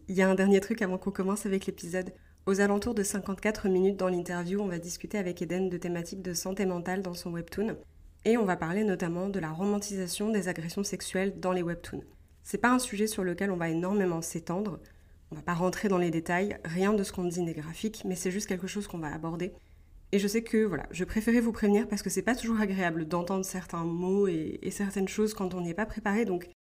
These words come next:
sachez que voilà, c'est un truc dont on va parler à environ cinquante-quatre minutes du podcast.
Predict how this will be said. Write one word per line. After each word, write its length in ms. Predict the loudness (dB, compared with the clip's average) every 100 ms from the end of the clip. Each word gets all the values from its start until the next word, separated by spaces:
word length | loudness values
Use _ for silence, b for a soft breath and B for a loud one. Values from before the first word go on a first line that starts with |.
| _ _
sachez 260 | 2 2 4
que 100 | 2
voilà, 260 | 2 -4 -8
c'est 520 | -6 2 4 4 -2
un 100 | -2
truc 200 | 0 2
dont 100 | 2 2
on 60 |
va 120 | 0 0
parler 440 | 0 0 2 2 -2 -6
à 140 | -6 -2
environ 320 | 0 2 2
cinquante-quatre 640 | 0 -2 -2 0 -2 0
minutes 240 | 0 2 0
du 100 | -2
podcast. 540 | -6 -4 -6 -6 -10